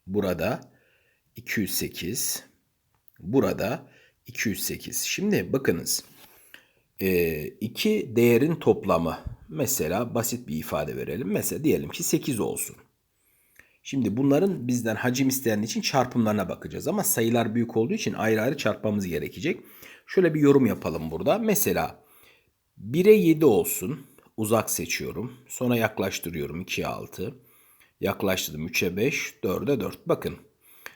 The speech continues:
Çarpımları on altı. Çarpımları on beş. Çarpımları on iki. Çarpımları yedi.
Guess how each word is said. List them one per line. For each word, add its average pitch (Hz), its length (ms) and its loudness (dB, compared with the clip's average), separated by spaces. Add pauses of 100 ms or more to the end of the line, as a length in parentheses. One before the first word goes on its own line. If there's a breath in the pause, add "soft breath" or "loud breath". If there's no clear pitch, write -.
(200 loud breath)
Çarpımları 147 680 2
on 123 180 2
altı. 73 400 -4 (720 soft breath)
Çarpımları 90 640 -2
on 82 320 -2
beş. 110 340 -4 (420 soft breath)
Çarpımları - 640 -4
on 113 160 0
iki. 98 200 -6
Çarpımları 107 540 -2
yedi. 101 320 -4